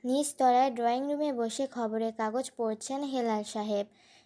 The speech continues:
সিঁড়ি বেয়ে লাফিয়ে লাফিয়ে নুসরাতকে নামতে দেখে হাত দিয়ে কাছে ডাকলেন।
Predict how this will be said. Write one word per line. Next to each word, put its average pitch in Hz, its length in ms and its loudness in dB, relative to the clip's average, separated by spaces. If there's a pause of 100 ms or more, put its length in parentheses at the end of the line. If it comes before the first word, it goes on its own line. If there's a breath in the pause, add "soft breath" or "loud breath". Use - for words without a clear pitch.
সিঁড়ি 285 380 2
বেয়ে 277 220 2
লাফিয়ে 269 500 0
লাফিয়ে 247 440 0
নুসরাতকে 262 560 -4
নামতে 226 480 -2
দেখে 226 300 -4
হাত 233 260 -2
দিয়ে 262 260 0
কাছে 226 420 -2
ডাকলেন। 202 520 -2